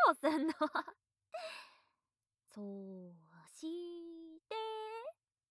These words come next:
はい、ウィッグ。あー、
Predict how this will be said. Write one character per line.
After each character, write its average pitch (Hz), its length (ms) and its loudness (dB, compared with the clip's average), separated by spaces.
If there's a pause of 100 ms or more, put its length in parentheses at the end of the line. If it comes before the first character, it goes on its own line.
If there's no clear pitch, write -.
(760)
は 285 120 0
い、 622 120 2 (840)
ウ 392 40 6
ィ 285 100 2
ッ 214 180 -12
グ。 220 100 0 (3000)
あ 247 540 -2
ー、 349 40 -18